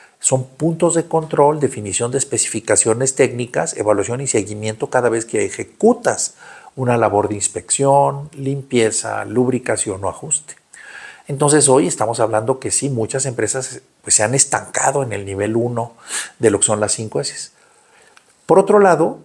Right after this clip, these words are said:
pues, generan estándares, pero los estándares que se generan son solo de impacto visual, es decir,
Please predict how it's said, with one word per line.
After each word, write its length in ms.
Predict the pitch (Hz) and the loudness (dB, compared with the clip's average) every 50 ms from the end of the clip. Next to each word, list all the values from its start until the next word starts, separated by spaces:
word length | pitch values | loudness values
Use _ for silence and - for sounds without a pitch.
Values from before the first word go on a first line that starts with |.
| _ _ _ | _ _ _
pues, 140 | - 139 131 | -4 -4 -4
generan 400 | - - 147 147 170 196 190 185 | -2 -4 -4 -4 -4 -4 -4 -4
estándares, 640 | 175 165 - - 185 185 180 165 156 143 143 165 160 | -4 -4 -2 0 0 0 2 2 4 4 4 2 0
pero 240 | - - 131 117 117 | 0 2 4 4 4
los 160 | 113 110 - | 4 4 2
estándares 520 | 127 117 - - 135 135 139 143 151 143 | 2 0 2 0 0 2 2 2 2 0
que 120 | 147 - 147 | 0 0 -2
se 140 | - 151 139 | 0 0 -2
generan 440 | - 147 147 139 127 127 131 135 | -4 -2 -2 0 0 0 0 0
son 200 | 131 - 139 127 | 0 -2 -2 0
solo 260 | 131 - 131 127 131 123 | 0 0 0 2 0 0
de 60 | 117 | -2
impacto 380 | 104 90 - 98 - - 117 | -4 -4 -4 -4 -2 -2 -2
visual, 360 | 110 120 120 - - 185 175 156 | 0 0 -2 -2 -2 -2 -2 -2
es 80 | 127 | 0
decir, 340 | 120 113 - - 123 - - | 0 0 2 0 0 -4 -6